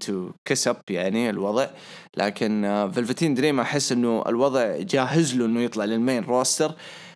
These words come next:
آه، واحد من الشخصيات اللي أنا أشوفها م-، يعني، ماشي على خط ألايس، ماشي على خطوط ال-، ال-، الجيمكس هذا اللي طلعت ونجحت في، في الدبليو دبليو إي.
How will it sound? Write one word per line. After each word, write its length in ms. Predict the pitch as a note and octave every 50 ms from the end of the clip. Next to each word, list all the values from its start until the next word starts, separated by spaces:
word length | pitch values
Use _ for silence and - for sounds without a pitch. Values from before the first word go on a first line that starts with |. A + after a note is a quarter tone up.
| _ - -
آه، 260 | G2+ A2+ A2+ A2+ A2
واحد 420 | A2 A2+ B2+ D#3 E3 D#3 - D#3
من 60 | C#3+ D3
الشخصيات 680 | C3+ - - C#3+ - - - D3+ D3+ D#3 D3 C#3+ -
اللي 360 | B2+ B2 A#2+ A#2+ A#2 G#2+ F2
أنا 100 | B2 C3+
أشوفها 440 | C3+ C3+ - D#3 C3+ - C#3 C3 B2
م-، 160 | A#2 A#2 A2 - - _ -
يعني، 200 | - - A#2 A#2
ماشي 320 | A#2 C3+ D3 D#3 - - C3+
على 180 | A2 A#2+ A#2
خط 300 | A2 - - C3+ C3 -
ألايس، 640 | - A#2+ A#2+ A#2+ B2 B2+ C3 C3 B2+ B2+ B2 - -
ماشي 300 | A#2+ A#2+ B2+ C3 - -
على 180 | - A2+ A2+ A2
خطوط 460 | - - - - C#3 C3+ - - - - - - - - - - -
ال-، 180 | A2 A2 A2+
ال-، 440 | A2+ A2 G#2+ G#2+ G#2 G2+ - - -
الجيمكس 560 | A2+ A#2 A2+ A#2 C3+ E3 C#3+ C3 - - -
هذا 180 | C#3+ C3+ C3 B2
اللي 140 | A#2 A2+ G#2+
طلعت 360 | - C3 C3 G#2 A2 - -
ونجحت 520 | A#2 B2 C3 B2 A#2 A2 F#2+ A2+ G#2 -
في، 340 | - - - G2+ G#2 G#2 G2
في 100 | - -
الدبليو 280 | G2 G2+ B2 A#2 A2+ G#2+
دبليو 300 | A2+ G#2+ F2+ G#2+ A2+ A#2+
إي. 180 | C3+ B2+ G2+